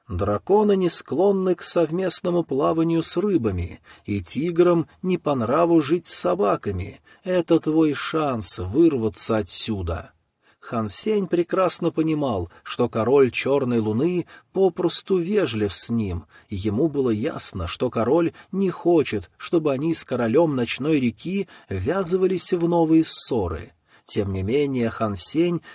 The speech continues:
все-таки помотал головой и ответил: «Благодарю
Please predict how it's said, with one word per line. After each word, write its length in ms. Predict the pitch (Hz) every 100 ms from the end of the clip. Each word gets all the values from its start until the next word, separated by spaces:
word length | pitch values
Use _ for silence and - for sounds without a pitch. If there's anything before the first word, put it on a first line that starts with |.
| -
все-таки 580 | - - 196 185 165 180
помотал 560 | 165 160 147 156 151
головой 480 | 143 131 113 120 143
и 180 | 143 127
ответил: 720 | 120 120 110 85 - - - _ _ _ -
«Благодарю 800 | 127 135 139 135 120 123 190 185